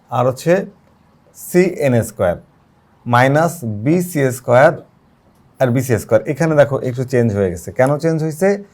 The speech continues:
কারণ সিএন আর সিও একই বৃত্তের ব্যাসার্ধ হয়, আমি এটাকে রিপ্লেস করতে পারবো। তাহলে এবার দেখো, এই সিএন স্কয়ার আর সিএন স্কয়ার কাটা যায়। তুমি যদি এই লাইনটা লিখো, তাতেও কোনো সমস্যা নাই, না লিখলেও সমস্যা নাই, কারণ তুমি সিএন আর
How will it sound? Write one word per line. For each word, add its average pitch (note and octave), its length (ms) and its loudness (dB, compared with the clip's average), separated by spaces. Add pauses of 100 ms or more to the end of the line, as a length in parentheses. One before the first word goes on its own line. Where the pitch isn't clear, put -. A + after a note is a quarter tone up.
(280)
কারণ A#2 340 2 (160)
সিএন D#3 460 0 (160)
আর C3+ 80 0 (240)
সিও C3 320 2 (380)
একই D3+ 200 0
বৃত্তের B2 400 -2
ব্যাসার্ধ A#2 320 -2
হয়, D3 280 0 (300)
আমি A#2+ 240 0
এটাকে A#2+ 280 -4
রিপ্লেস C3+ 380 -4
করতে G#2+ 240 -2
পারবো। E2+ 200 0 (600)
তাহলে A#2+ 180 2 (120)
এবার D3 240 4
দেখো, B2+ 240 2 (120)
এই B2 80 2
সিএন D3+ 400 -2
স্কয়ার E3+ 320 -2
আর D3+ 100 -4
সিএন C3+ 160 -4
স্কয়ার C#3 220 -6
কাটা C3+ 220 -4
যায়। F#2 160 -2 (300)
তুমি C#3+ 160 0
যদি D#3 100 2
এই D#3+ 80 4
লাইনটা D3+ 260 4
লিখো, C3+ 600 2 (360)
তাতেও C#3 360 2
কোনো E3+ 200 -2 (140)
সমস্যা E3 400 -2
নাই, F3+ 220 -4
না B2 140 2
লিখলেও A#2 300 0
সমস্যা C3 260 -4 (100)
নাই, E3 100 -6 (280)
কারণ A#2 200 2
তুমি C#3 120 0
সিএন C#3+ 480 -2 (160)
আর B2 80 2